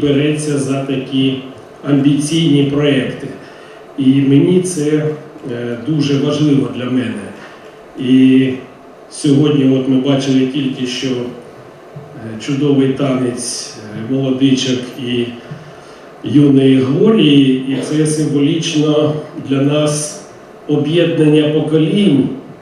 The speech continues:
і передача досвіду новому поколінню українців, і це символічно і красиво.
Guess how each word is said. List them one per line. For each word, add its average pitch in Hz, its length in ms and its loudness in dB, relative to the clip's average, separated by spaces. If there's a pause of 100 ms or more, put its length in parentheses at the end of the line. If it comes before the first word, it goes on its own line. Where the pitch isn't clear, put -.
(320)
і 131 80 2
передача 147 1000 0 (220)
досвіду 143 800 2 (460)
новому 156 580 2
поколінню 135 640 2
українців, 143 1000 -2 (140)
і 127 200 2
це 127 240 -4
символічно 139 720 -2
і 131 100 2
красиво. 127 680 -2